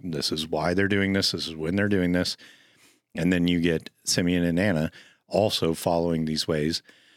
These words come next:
<clears throat> You know, this is, this is a, a direct fulfillment of what Luke set out to do when he talked about, uh, the ministers of the word,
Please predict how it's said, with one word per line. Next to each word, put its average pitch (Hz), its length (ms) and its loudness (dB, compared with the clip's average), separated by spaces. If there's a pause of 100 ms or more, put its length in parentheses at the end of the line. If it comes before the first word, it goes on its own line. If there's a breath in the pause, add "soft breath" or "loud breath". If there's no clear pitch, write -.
(280 soft breath)
<clears throat> - 200 -4
You 131 420 2
know, 98 100 4
this 101 180 2
is, 87 260 0
this 117 240 2
is 87 120 0 (400)
a, 120 60 2 (260)
a 110 40 2
direct 104 580 0 (500 soft breath)
fulfillment 104 640 2
of 87 400 -2
what 95 460 0 (180)
Luke 101 260 2
set 92 220 2
out 87 180 0
to 101 60 -10
do 90 480 2
when 85 180 0
he 90 160 0
talked - 320 -2
about, 80 440 -2 (440 soft breath)
uh, 76 280 0
the 82 140 -2
ministers 90 520 0
of 80 80 -2
the 87 100 2
word, 80 360 0